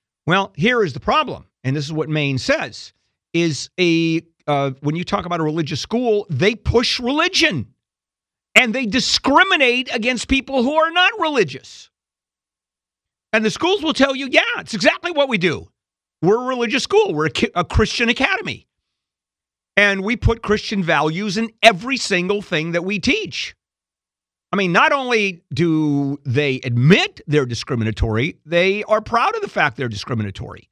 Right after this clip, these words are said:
Okay, and that's fair in a religious school. Then the issue becomes, does the state subsidize that?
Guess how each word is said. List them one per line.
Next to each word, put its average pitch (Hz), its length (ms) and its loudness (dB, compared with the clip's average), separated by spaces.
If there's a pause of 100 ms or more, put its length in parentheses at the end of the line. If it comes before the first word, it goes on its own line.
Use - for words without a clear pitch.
(440)
Okay, 320 360 -2 (220)
and 269 120 2
that's 330 200 0
fair 147 400 -2
in 147 60 -4
a 143 60 -2
religious 139 400 -2
school. 147 260 -4
Then 220 160 -2
the 214 100 -2
issue 143 220 -2
becomes, 127 420 -4 (400)
does 185 260 0
the 151 80 -8
state 156 300 -2
subsidize 135 840 -2
that? 165 340 4